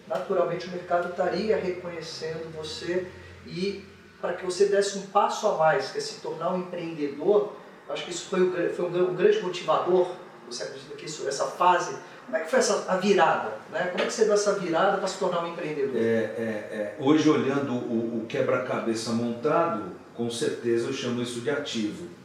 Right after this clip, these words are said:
Speaker 2: Durante o processo é muito interessante, a gente não pensa sobre isso.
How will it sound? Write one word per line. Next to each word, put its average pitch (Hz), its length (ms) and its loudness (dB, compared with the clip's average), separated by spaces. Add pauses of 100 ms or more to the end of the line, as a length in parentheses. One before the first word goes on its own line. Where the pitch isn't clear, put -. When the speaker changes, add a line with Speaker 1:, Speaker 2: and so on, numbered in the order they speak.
(480)
Speaker 2:
Durante 151 600 4
o 139 60 -4
processo 139 680 2
é - 20 -2
muito 117 240 -4
interessante, 113 640 -4
a 107 40 -6
gente 120 280 -8
não 110 160 -4
pensa 107 340 -6
sobre - 320 -10
isso. - 280 -14